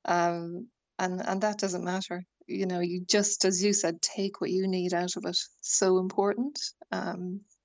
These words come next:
and don't be comparing yourself to how fast or how far anybody else's swims.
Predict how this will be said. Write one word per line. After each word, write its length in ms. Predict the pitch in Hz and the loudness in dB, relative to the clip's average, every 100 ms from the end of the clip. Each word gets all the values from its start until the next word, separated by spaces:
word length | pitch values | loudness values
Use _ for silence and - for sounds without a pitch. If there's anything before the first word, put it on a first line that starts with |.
| - - | -6 -4
and 120 | 185 | 0
don't 280 | 180 180 180 | 0 0 0
be 220 | 185 185 | 0 0
comparing 500 | 190 196 196 185 180 | -2 -4 0 0 2
yourself 340 | 180 - 180 - | -2 -2 -2 -4
to 100 | 180 | -6
how 180 | 185 180 | -4 -4
fast 480 | - 185 185 - | 0 0 0 -2
or 180 | 190 180 | -2 -4
how 240 | 180 190 185 | -2 -2 -2
far 480 | - 185 180 180 180 _ - - _ _ | 0 2 2 0 -4 _ -20 -20 _ _
anybody 400 | 185 185 185 180 | 0 2 4 6
else's 420 | 180 185 - 175 - | 4 4 0 -2 0
swims. 500 | 180 180 196 - | 2 0 -2 -4